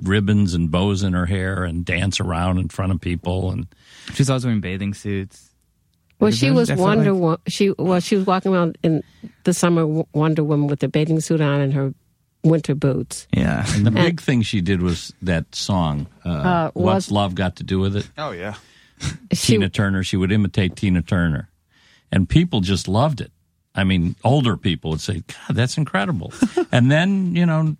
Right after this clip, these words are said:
Speaker 1: after that, she kinda settled down and became just a normal high school kid and
Speaker 4: Mm-hmm.
Speaker 1: did a little drama.
Speaker 4: Mm-hmm.
Speaker 2: Got really good grades.
Speaker 1: Got really good grades, did a little
Speaker 2: Unlike me,
Speaker 1: drama.
Speaker 2: yeah.
Speaker 4: What?
Speaker 1: And really, you, the comedy thing happened in college for her.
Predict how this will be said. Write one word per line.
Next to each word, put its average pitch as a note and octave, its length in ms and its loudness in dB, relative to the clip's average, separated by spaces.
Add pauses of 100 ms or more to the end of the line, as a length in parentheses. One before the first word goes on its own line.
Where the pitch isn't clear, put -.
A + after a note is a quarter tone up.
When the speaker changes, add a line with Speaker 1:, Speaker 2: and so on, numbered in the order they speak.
Speaker 1:
after D3 320 0
that, D3+ 240 0 (220)
she - 200 -14
kinda C3+ 340 0
settled B2+ 360 0
down A#2+ 340 0
and B2 140 -2
became A#2+ 480 0
just A2 260 -4
a - 20 -4
normal A2 360 2
high A2+ 140 -2
school F#2 280 -6
kid G#2+ 380 -2
and A2+ 100 0
Speaker 4:
Mm-hmm. D3+ 100 0 (460)
Speaker 1:
did A2 140 2
a - 20 4
little G#2+ 240 2
drama. F#2+ 680 0 (100)
Speaker 4:
Mm-hmm. B2+ 240 -2 (380)
Speaker 2:
Got A2+ 180 0
really G2+ 220 -2
good G2 160 -4
grades. F#2 560 -6
Speaker 1:
Got A#2 200 0
really B2 300 2
good B2 180 0
grades, G#2 500 0
did G#2 120 2
a G#2 40 0
little B2 200 4
Speaker 2:
Unlike G2+ 100 2 (300)
me, G2+ 80 -2
Speaker 1:
drama. G2 60 0
Speaker 2:
yeah. F#2 220 -8 (840)
Speaker 4:
What? D#3 220 2
Speaker 1:
And F#2+ 420 -2
really, C3+ 320 4
you, B2 420 0 (140)
the A2+ 260 0
comedy B2+ 440 2
thing A#2+ 180 0
happened A2+ 320 0
in G2+ 60 -2
college G#2 340 -2
for - 160 -6
her. D2+ 200 -6